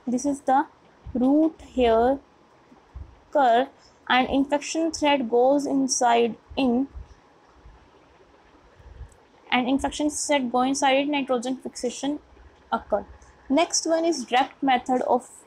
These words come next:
plant growth is phosphate solubilization।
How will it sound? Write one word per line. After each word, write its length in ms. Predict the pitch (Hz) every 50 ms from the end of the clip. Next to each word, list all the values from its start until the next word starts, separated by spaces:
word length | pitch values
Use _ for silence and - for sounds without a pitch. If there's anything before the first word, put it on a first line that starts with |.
| _ _ - - - - - - _ - -
plant 480 | 269 262 247 254 269 302 311 311 - - _ _ _ - 247 220 - _ _ - - _ _ _ - - 214
growth 440 | 208 233 233 233 226 247 240 -
is 160 | - 285 - -
phosphate 600 | - - 247 254 254 - - _ - 311 320 311
solubilization। 1300 | - - 269 240 233 226 233 208 202 220 208 202 208 214 233 220 - 285 294 285 - - - 269 208 180